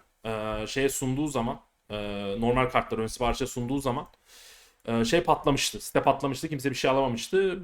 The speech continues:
Şu an iyi bir stoğumuz var deniyor. E, healthy volume of product. İyi stoğumuz var deniyor. Bakalım, göreceğiz. Yani herkes yine yazmış. Herkes, yani bu scalper dedikleri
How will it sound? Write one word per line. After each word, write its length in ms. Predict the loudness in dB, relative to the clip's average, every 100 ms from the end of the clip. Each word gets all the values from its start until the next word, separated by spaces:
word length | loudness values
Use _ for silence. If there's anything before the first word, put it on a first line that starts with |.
| -10
Şu 180 | 0 4
an 260 | 4 4 -2
iyi 200 | -2 0
bir 80 | 0
stoğumuz 540 | 2 2 2 0 2
var 260 | 4 6 4
deniyor. 340 | 2 2 0 -6 _ -8
E, 40 | -4 -2 -2 -2 -4 2
healthy 400 | 4 4 4 0
volume 220 | 2 0
of 160 | -2
product. 420 | 0 0 -2 -10 -20 -20 _ _
İyi 180 | -4 -4
stoğumuz 460 | -4 -2 -2 0 4
var 240 | 4 4
deniyor. 280 | 2 -4 -8 -12 _ _ _ _ _ _
Bakalım, 360 | 2 6 6 6
göreceğiz. 560 | 4 4 4 2 2 2
Yani 140 | 6
herkes 360 | 6 6 4 2
yine 100 | 2
yazmış. 340 | 2 2 2
Herkes, 560 | 4 4 2 0 -4 -8
yani 300 | -2 0 0
bu 40 | -2
scalper 560 | 0 6 6 6 2 2
dedikleri 580 | 0 0 0 0 -2